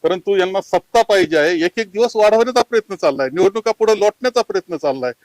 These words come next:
हे सगळं जे दिसतं आहे ते महाराष्ट्राच्या दृष्टीनं ही यांची सत्ता लोलुपता दिसते आहे. महाराष्ट्राच्या जनतेला दिसतंय की एक एक दिवस वाढवतायत, निवडणुका एक महिना पुढे नेल्यात, आणखीन नेल्या जातील अशी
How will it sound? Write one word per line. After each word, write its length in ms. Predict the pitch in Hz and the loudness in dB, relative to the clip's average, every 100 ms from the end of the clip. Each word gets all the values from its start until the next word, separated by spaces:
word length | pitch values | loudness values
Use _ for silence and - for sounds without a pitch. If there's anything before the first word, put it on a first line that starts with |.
| _ _ _ _ 196 | _ _ _ _ -2
हे 80 | |
सगळं 340 | 214 - 220 277 | -2 -2 2 0
जे 140 | 254 | 0
दिसतं 300 | 233 220 - | -6 -8 0
आहे 320 | 202 175 156 165 _ _ _ _ | 0 0 -4 -4 _ _ _ _
ते 40 | 240 254 _ | 2 2 _
महाराष्ट्राच्या 880 | - 160 190 233 214 233 233 254 233 | -8 -2 2 2 2 0 2 0 0
दृष्टीनं 600 | - 196 214 - 226 247 | -4 -8 -8 -8 -4 -2
ही 460 | 233 - - 185 | -2 -6 -14 -4
यांची 300 | 208 202 240 | -4 -4 -10
सत्ता 380 | 220 202 - 226 | -4 -6 0 0
लोलुपता 440 | 202 196 240 - 214 | 2 2 2 0 -2
दिसते 300 | 185 - 131 | -2 -4 -4
आहे. 100 | 101 | -2
महाराष्ट्राच्या 540 | 147 160 175 190 175 180 | 0 0 0 -4 -4 -4
जनतेला 240 | 202 202 | -2 -2
दिसतंय 300 | 196 - 208 | -4 -4 -4
की 140 | 180 | 0
एक 80 | 196 247 | -2 -2
एक 140 | 214 | -10
दिवस 240 | 202 233 | -4 -2
वाढवतायत, 380 | 220 190 165 127 - _ _ _ _ - | 0 0 0 -4 -8 _ _ _ _ -4
निवडणुका 640 | 151 202 214 220 214 208 | 2 2 2 4 4 4
एक 60 | 220 | 2
महिना 260 | 208 214 240 | 0 0 0
पुढे 220 | 226 226 | 0 0
नेल्यात, 360 | 202 175 160 147 | 2 0 0 2
आणखीन 380 | 175 214 247 247 | 0 0 -4 0
नेल्या 220 | 240 254 | 2 2
जातील 240 | 240 247 | 0 0
अशी 340 | 240 - 247 | -4 -4 -8